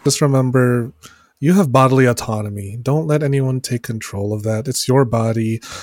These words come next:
You have the power to say no. You have the power to kick him in the balls. At least that's what I do if they get a little too handsy. <laughs>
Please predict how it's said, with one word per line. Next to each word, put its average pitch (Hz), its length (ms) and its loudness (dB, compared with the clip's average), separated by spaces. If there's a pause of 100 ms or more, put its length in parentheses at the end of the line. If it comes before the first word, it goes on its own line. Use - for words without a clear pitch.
(340)
You 131 360 4
have 139 200 4
the 131 80 0
power 127 300 4
to 123 80 0
say 123 240 2
no. 117 340 0
You 120 160 0
have 135 140 2
the 139 80 0
power 127 260 2
to 120 80 -2
kick - 220 -4
him 123 120 -2
in 120 80 -2
the 117 80 -2
balls. 110 580 0 (340)
At 123 80 -6
least 117 160 -2
that's 113 160 -4
what 107 100 -2
I 107 140 0
do 110 240 -4 (320)
if - 160 -6
they 120 100 2
get 110 160 2
a - 40 2
little 143 220 6
too 127 180 -2
handsy. 104 480 -6 (380)
<laughs> - 120 4